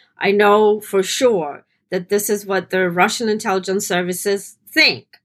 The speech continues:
is that President Biden cannot make,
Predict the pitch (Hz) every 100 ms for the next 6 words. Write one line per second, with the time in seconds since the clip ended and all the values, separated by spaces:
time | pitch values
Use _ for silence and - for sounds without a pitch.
0 | _ - 214 185 196 190 175 - - -
1 | _ _ - 233 240 233 254 240 214 196
2 | 185 208 202 - 226 202 202 226 254 254
3 | - 220 226 208 208 -